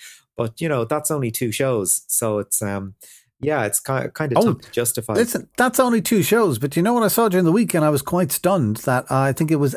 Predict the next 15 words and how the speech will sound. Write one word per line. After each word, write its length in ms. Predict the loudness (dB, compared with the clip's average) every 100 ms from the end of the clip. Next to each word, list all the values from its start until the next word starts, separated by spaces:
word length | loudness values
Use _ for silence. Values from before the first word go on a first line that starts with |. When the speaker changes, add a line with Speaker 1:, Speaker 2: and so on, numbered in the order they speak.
| 2
Speaker 2:
eight 340 | 2 2 -2
percent 440 | -2 -2 0 0 0
of 100 | -2 0
Netflix 680 | 2 0 -2 -2 -2 -4 -8 -6
subscribers 840 | -6 -4 -4 0 2 2 2 -2 -4 _ _
have 220 | -4 0
watched 360 | 2 2 0 -6
The 80 | -2
Crown. 380 | -2 -2 -4 -8 _ _ _ _ _ _ _ _
Speaker 1:
Yeah, 240 | -2 -2 -4 -8
so, 360 | -10 -6 -4 -2
yeah, 360 | -2 -2 -2 -6 _
yeah, 220 | -6 -2 0
I 100 | 0
haven't. 300 | -2 -6